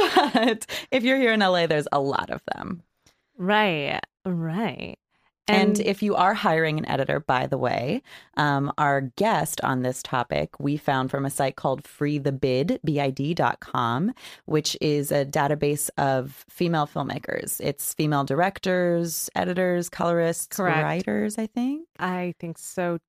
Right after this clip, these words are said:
Speaker 2: too.
Speaker 1: So it doesn't span, like, every kind of filmmaker, but, you
Speaker 2: Mm-hmm.
Speaker 1: know, like, the big ones. Um,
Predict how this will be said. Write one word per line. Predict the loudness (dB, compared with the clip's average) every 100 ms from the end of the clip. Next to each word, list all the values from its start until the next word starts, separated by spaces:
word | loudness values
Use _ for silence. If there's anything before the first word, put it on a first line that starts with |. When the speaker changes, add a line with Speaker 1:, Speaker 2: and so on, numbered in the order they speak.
| _
Speaker 2:
too. | -8 -2
Speaker 1:
So | 2
it | 4
doesn't | 4 2
span, | 2 2 2
like, | 0 -4 -4
every | -2 0 2 0 0 -2
kind | -2 -2 -2
of | -2
filmmaker, | 0 0 0 2
but, | 2 2
you | 2
Speaker 2:
Mm-hmm. | 2
Speaker 1:
know, | 2
like, | 0 -2
the |
big | -2 -2 -2
ones. | -4 -4 -6 -6
Um, | -2 -2 -2